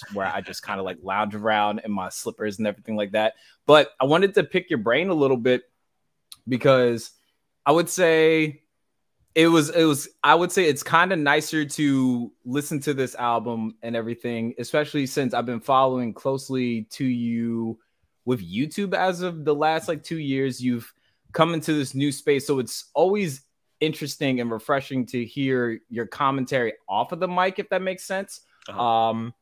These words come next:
Speaker 1: but yeah, so I guess, like, my first question is, what inspired not only this album and why the title Love What You Do?
Speaker 2: Well, what inspired the album?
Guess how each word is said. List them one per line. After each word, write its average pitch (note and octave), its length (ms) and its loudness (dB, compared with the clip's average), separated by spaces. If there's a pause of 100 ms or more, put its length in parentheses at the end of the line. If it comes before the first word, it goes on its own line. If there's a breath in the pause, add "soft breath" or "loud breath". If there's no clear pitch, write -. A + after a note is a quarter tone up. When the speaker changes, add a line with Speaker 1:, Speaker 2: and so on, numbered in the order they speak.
(420)
Speaker 1:
but B2+ 420 4
yeah, C#3 240 6
so B2+ 600 2
I C3 100 2
guess, E3 260 0
like, F#3+ 160 0
my A#2 220 -2
first C#3+ 380 -2
question B2 360 -2
is, A2+ 300 -4 (540)
what E3+ 340 4
inspired C#3 880 2 (680)
not D3 320 2
only D#3+ 220 -2
this C3+ 260 -4
album B2+ 460 0
and A#2 160 -8
why C3 240 6
the D#3 140 -2
title C3 760 -2
Love A2 340 -2
What A2 220 -10
You G#2 80 -12
Do? F2 260 -12 (1500 loud breath)
Speaker 2:
Well, D#3+ 420 4 (1040)
what D3 300 -4
inspired B2 880 -2
the A2 220 -16
album? G2+ 560 -6